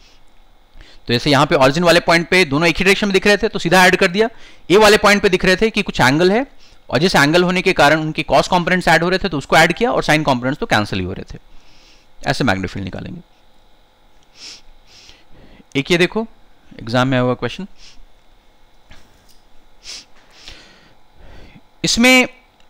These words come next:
देखोगे अगर तो ये सेमी इनफिनिट वायर्स हैं कि अगर मैं इंडिविजुअल सेक्शंस को देखूं, एक बार क्वेश्चन पूरा पढ़ लेना। बोल रखा है कि as shown in the figure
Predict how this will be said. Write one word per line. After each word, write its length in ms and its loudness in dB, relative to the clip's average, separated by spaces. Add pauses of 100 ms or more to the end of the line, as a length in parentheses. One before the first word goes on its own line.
देखोगे 400 2
अगर 280 2 (440)
तो 60 -4
ये 320 0 (240)
सेमी 320 2
इनफिनिट 360 2
वायर्स 380 2
हैं 80 -6
कि 100 0
अगर 140 0
मैं 200 4
इंडिविजुअल 380 2
सेक्शंस 340 -2
को 100 -2
देखूं, 200 -2
एक 100 -2
बार 120 2
क्वेश्चन 380 -4 (260)
पूरा 160 0
पढ़ 480 -4
लेना। 180 -4 (720)
बोल 100 -4
रखा 180 -4
है 60 2
कि 120 -6
as 160 4
shown 160 -4
in 80 -2
the 80 -4
figure 240 -2